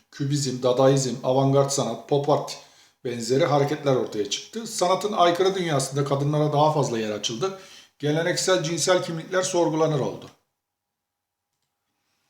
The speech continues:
Bu dönemden başlayarak Amerika sanat alanında yeni bir aktör olarak yer aldı. Günümüzün sanat ortamı akımlara ve ekollere bağlı olmayan, bu sınırlar içinde tanımlanamayan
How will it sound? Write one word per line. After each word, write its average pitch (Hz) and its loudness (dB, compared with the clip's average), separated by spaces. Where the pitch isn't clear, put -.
Bu 208 -10
dönemden 202 4
başlayarak 180 4
Amerika 165 2
sanat 165 2
alanında 156 2
yeni 151 0
bir 156 2
aktör 147 2
olarak 120 2
yer 104 -4
aldı. 135 -6
Günümüzün 175 -2
sanat 180 0
ortamı 139 0
akımlara 151 0
ve 143 6
ekollere 139 4
bağlı 139 4
olmayan, 139 -2
bu 135 2
sınırlar 151 0
içinde 135 -2
tanımlanamayan 131 -2